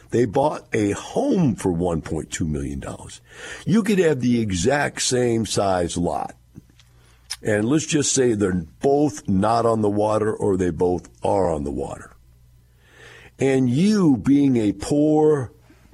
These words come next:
broke person that you are, middle-class American that thinks fifty thousand dollars is something you would buy a lot and do, which is really,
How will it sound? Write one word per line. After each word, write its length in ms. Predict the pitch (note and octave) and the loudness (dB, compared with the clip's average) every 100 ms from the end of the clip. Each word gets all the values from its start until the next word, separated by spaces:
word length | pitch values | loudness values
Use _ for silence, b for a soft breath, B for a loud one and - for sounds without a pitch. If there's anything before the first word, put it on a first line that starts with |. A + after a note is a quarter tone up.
| - | 0
broke 460 | B2 C3 C3+ - | 2 4 2 -4
person 460 | - B2+ A2+ A#2 A2 | -2 -2 0 0 0
that 120 | G#2 | 0
you 240 | A#2 G#2 | 0 2
are, 280 | F#2+ E2 C#2+ | 2 0 -2
middle-class 960 | D#2 G2+ C#3 D#3 C#3 - B2+ A#2+ B2 B2+ | 0 2 2 2 0 -2 0 0 -2 -2
American 680 | G#2+ G2 F2+ E2+ F#2+ E2+ - B B | 0 0 0 -2 -4 -6 -8 B B
that 180 | G#2+ G2+ | -4 0
thinks 260 | C#3+ C#3 - | 0 0 -2
fifty 440 | - E3+ - D#3 | -2 -2 0 -4
thousand 520 | C3+ B2+ A#2 G#2 A2+ | -2 -2 0 0 -2
dollars 720 | G#2+ G#2+ G#2+ F#2 F2+ D#2+ - - _ _ _ b b b b b b - | 0 0 0 0 -2 -4 -8 -12 _ _ _ b b b b b b -2
is 220 | A2+ G#2+ | -2 0
something 460 | - C3 C3 C3 | 0 0 0 0
you 160 | A2+ A2+ | 2 2
would 200 | G2+ D#2 | 0 0
buy 340 | G#2+ G#2+ B2+ B2+ | -2 0 0 -2
a 180 | - E2+ | -2 -2
lot 440 | F#2+ A2+ B2 - | 0 0 -2 -4
and 240 | G2+ F2 | -4 -4
do, 280 | D2 A#2+ G#2+ | -2 0 0
which 240 | F2 F2+ F2 | 0 -2 -4
is 160 | E2 | -4
really, 520 | F2+ G#2 G#2+ G#2 F#2 | -2 0 2 0 -2